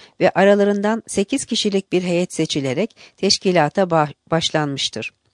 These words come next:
Bir hafta sonra da İskender Ali'nin evinde ve daha sonra bir gecede Hacı Ata İbrahim'in Saman Pazarı'ndaki evinde toplanılarak köylere gönderilecekler ayrılmış,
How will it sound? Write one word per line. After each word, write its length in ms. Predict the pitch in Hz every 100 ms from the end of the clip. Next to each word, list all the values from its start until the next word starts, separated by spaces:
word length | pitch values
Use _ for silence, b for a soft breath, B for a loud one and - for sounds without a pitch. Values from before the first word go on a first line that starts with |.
| _ B B B -
Bir 120 | 269
hafta 300 | 254 254 247
sonra 400 | - 226 214 147
da 200 | 139 214 _ _ _ -
İskender 500 | - 202 196 233 226
Ali'nin 400 | 196 202 214 170
evinde 500 | 135 131 127 185 165
ve 180 | 156 -
daha 200 | 180 220
sonra 400 | 220 170 165 160
bir 140 | 202 185
gecede 520 | 139 131 120 175 226 B B B
Hacı 300 | 190 196 233
Ata 260 | 185 - 214
İbrahim'in 680 | 160 151 147 135 139 190
Saman 380 | - 196 196 220
Pazarı'ndaki 640 | 208 151 147 139 131 - -
evinde 400 | 143 135 135 135
toplanılarak 840 | 196 185 156 135 117 117 226 - B B
köylere 460 | _ 202 196 185 196
gönderilecekler 1500 | 151 147 139 127 127 117 - - 135 135 - 127 - 123 120
ayrılmış, 680 | 151 185 208 208 220 -